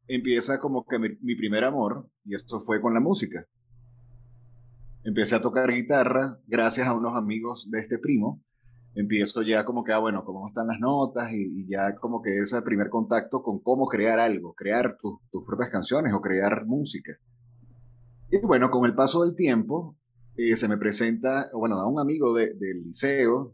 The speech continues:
en este caso como la prepa, gran amigo que hoy día prácticamente tenemos ya como treinta años de amistad, eso parece un matrimonio. Este, le, <laughs> me dice, "Oye, mira, eh, necesito ir a trabajar porque mi hermana sufre de diabetes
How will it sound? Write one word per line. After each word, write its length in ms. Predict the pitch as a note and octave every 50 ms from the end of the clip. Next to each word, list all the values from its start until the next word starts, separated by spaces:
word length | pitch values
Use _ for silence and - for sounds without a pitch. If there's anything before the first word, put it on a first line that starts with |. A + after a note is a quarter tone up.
| - D#2
en 60 | D#2+ F#2
este 160 | F#2 - G2+
caso 220 | - G#2 G#2 A2
como 160 | G#2+ G2+ E2+ E2+
la 120 | E2+ E2
prepa, 480 | - B2+ B2 A#2 - B2 C3+ C3+ B2+ G#2+
gran 220 | F2+ F2 F#2+ G#2+ A2+
amigo 280 | G#2+ G#2+ A2 A2 A#2
que 100 | G#2 F#2+
hoy 100 | F2 F#2
día 220 | G2 A2 A2 A2 A2 A#2 A2+ -
prácticamente 680 | - G#2+ F#2+ G#2+ G2+ G2+ F2+ F2+ F#2 F#2 F#2 - A2+ A2 A2
tenemos 260 | - F2+ F#2 G#2 G#2 G#2+
ya 100 | G#2+ G2+
como 240 | - A2+ G#2+ F#2+ -
treinta 300 | - G2 G2+ G#2 G#2 A2
años 140 | G#2+ A2 A2
de 60 | A#2
amistad, 360 | G#2+ G#2 F#2+ E2+ - G#2 G#2
eso 120 | G2 G2+ G2+
parece 200 | G#2 F#2 - A2
un 60 | A2+
matrimonio. 420 | A2+ A2+ A2 G2+ F2 E2 - - _ _ _ _ _ _ - - - - - - - - -
Este, 420 | B2+ B2 A#2+ - C3 C3+ C3+ -
le, 360 | C3 C3 C3 B2+ B2 A2+ G#2+ G#2+ - - - _
<laughs> 200 | _ _ _ -
me 220 | C#3+ D#3 F3 E3
dice, 480 | D#3+ D#3 D3+ C#3+ C#3 - D3+ C#3+ C#3 -
"Oye, 160 | - D#3+ E3 E3
mira, 240 | E3 E3 D#3 D3 C3 -
eh, 380 | C#3 C3 C3 C3 B2+ B2 B2 B2 B2 - _ -
necesito 500 | B2+ C3+ C3 C3+ C#3 C3+ E3+ E3 D#3+ C#3+
ir 80 | C#3 D3
a 60 | C#3
trabajar 680 | C#3+ C#3 B2+ A#2+ A#2 A2+ C3 C#3 C3 A#2+ B2 B2+ - _
porque 320 | - A2+ A2 - - A2 G2+
mi 120 | G#2+ G#2+
hermana 520 | G#2 G#2 B2+ C#3 C3+ B2 B2+ C3+ C#3+ C#3 B2
sufre 340 | - - A#2+ G#2+ A2 A#2+ A#2
de 120 | B2 B2+
diabetes 680 | B2+ C3+ C3+ C3+ B2 A2 G2+ G2+ G2 G2+ A#2 C3 C3+